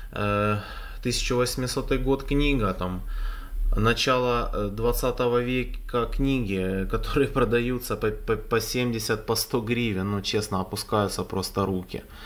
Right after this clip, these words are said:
Ну, вообще нет резона этим заниматься. Ты смотришь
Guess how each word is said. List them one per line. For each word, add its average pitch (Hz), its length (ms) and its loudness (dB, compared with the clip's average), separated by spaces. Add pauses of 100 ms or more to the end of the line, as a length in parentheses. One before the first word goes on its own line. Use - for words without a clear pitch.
(180)
Ну, 104 140 4
вообще 107 360 2
нет 104 240 0
резона 104 440 0
этим 92 260 -4
заниматься. 98 600 0
Ты 107 140 0
смотришь 104 560 0